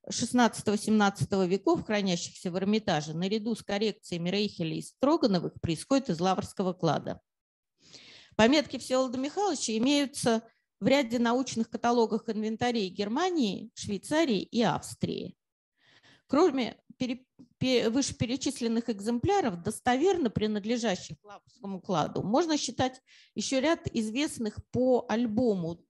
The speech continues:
двуязычного каталога и таблицам Петрова золотых и серебряных монет. Идентификации помогает также приложенный к протоколу список с, с указанием отобранных, э,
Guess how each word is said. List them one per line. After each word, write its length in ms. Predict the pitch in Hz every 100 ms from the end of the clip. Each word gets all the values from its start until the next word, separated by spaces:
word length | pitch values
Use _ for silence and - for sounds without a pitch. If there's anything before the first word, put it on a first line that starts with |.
| _ _ _ -
двуязычного 760 | 202 233 220 247 - - 190
каталога 560 | 190 - 226 226 180 180
и 60 | 185
таблицам 500 | 202 202 185 - 185
Петрова 640 | 214 - 381 349 - - _ _ _ _ _
золотых 500 | - 214 220 233 330
и 40 | 233
серебряных 640 | - 185 220 226 208 -
монет. 380 | 190 170 135 - - _ _ _ _ _ - -
Идентификации 880 | 226 269 262 - 285 269 415 415
помогает 640 | 285 240 240 220 185 180 -
также 320 | 302 285 262
приложенный 640 | - 247 262 226 226 202
к 120 | -
протоколу 640 | - 208 220 233 381 339 233
список 520 | - - 339 - -
с, 140 | - - -
с 80 | -
указанием 760 | - 214 247 262 247 214 196 208 _ _ _ _ _
отобранных, 920 | - 202 262 254 214 208 202 202 - - - - _ _ _ _ _ _ _ _ _ - - -
э, 320 | 196 190 180